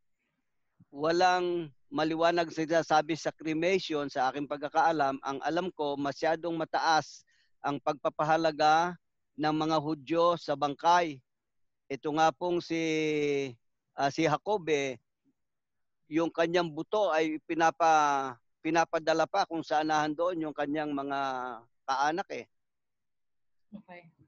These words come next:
Speaker 2: Salamat po. Pa-, ah, Bishop, may tanong po. Doon daw po sa mga nanampalataya during the Great Tribulation, ano daw po ang mangyayari sa kanila?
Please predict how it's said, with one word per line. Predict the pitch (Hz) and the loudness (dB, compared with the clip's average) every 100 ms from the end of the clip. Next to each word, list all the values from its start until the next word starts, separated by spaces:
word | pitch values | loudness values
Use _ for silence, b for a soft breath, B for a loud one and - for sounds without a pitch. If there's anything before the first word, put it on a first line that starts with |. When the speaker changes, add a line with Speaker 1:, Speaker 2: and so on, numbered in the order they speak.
| _ _ _ _ | _ _ _ _
Speaker 2:
Salamat | 240 269 294 302 | -4 -2 -2 -4
po. | 285 B B B _ - | -4 B B B _ 0
Pa-, | 339 254 | 0 2
ah, | 302 | 2
Bishop, | 285 370 453 453 | 0 -4 -4 -4
may | 381 381 | -4 -2
tanong | 381 370 370 | -2 -4 -2
po. | 339 247 226 | 0 0 -2
Doon | 254 427 | -4 -2
daw | 440 440 | -2 0
po | 415 427 | -2 -2
sa | 403 | -2
mga | 381 370 359 - | 0 -2 -2 -4
nanampalataya | 277 330 359 349 339 330 330 302 285 285 277 226 | 0 2 2 0 0 2 2 2 2 2 0 -2
during | 285 320 320 269 | -2 -2 -2 -2
the | |
Great | 233 247 269 - | 0 -2 -2 -4
Tribulation, | 254 214 233 220 220 214 202 196 - | -6 -4 -2 -2 -2 -6 -8 -8 -8
ano | 262 330 302 | -4 -2 0
daw | 339 | 0
po | 339 330 330 | 2 0 0
ang | 320 | -2
mangyayari | 302 294 269 254 247 | -2 0 0 0 0
sa | 247 247 | -4 -8
kanila? | 220 202 185 | -6 -6 -6